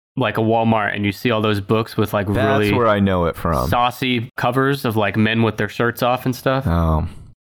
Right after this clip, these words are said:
Speaker 1: That's her.
Speaker 2: I know that there are also some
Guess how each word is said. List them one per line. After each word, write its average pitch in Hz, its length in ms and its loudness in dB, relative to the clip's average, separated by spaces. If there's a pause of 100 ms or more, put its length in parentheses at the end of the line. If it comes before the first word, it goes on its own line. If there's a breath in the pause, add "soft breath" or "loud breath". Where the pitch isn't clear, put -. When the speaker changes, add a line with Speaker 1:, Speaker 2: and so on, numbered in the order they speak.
Speaker 1:
That's - 240 -4
her. 95 200 -4 (120)
Speaker 2:
I 120 160 -2
know 170 180 0
that 170 220 -2
there 117 440 2
are 104 140 2
also 107 460 0
some 90 680 0